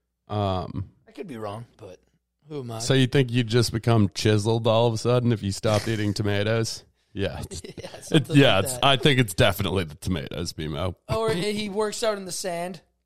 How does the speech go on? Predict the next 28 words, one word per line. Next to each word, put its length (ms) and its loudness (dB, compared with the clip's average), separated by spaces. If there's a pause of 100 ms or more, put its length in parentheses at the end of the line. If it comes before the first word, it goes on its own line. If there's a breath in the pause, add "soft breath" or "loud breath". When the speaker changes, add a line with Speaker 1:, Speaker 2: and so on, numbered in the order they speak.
(800)
Speaker 2:
He 140 -8
works 280 -6
out 80 -2
in 100 -6
sand. 520 -6 (100)
Uh, 500 -6 (2500)
Speaker 1:
Yeah. 100 -12
Speaker 2:
doesn't 240 -2
eat 140 -2
ice 180 0
cream. 360 -8 (840 soft breath)
Speaker 1:
No, 260 6
he 220 4
enjoys, 480 6
like, 180 4
avocado 720 4
ice 280 2
cream. 460 0
Speaker 2:
Yeah, 200 -14
that's 100 -12
Speaker 1:
That's, 340 4
Speaker 2:
true. 80 -8
Speaker 1:
that's 320 4
the 120 6
one 380 4
treat 400 2
he 120 4
gets. 540 0